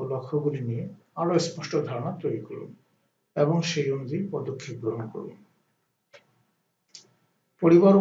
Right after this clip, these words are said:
বন্ধু সম্পর্ক। এবছরে একটি সুযোগ হতে পারে আমাদের সম্পর্কগুলো আরো গভীর করার। পরিবার, বন্ধু বা প্রিয়জনদের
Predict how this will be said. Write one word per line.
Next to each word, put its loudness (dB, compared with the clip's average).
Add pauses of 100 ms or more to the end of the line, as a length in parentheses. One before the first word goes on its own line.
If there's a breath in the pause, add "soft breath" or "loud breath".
বন্ধু 4 (120)
সম্পর্ক। -6 (640)
এবছরে 4
একটি 0 (100)
সুযোগ 4
হতে 0
পারে 0 (120)
আমাদের -2 (120)
সম্পর্কগুলো 2 (240)
আরো 6 (120)
গভীর -2
করার। -6 (420)
পরিবার, 4 (240)
বন্ধু -6 (300)
বা -14 (120)
প্রিয়জনদের 0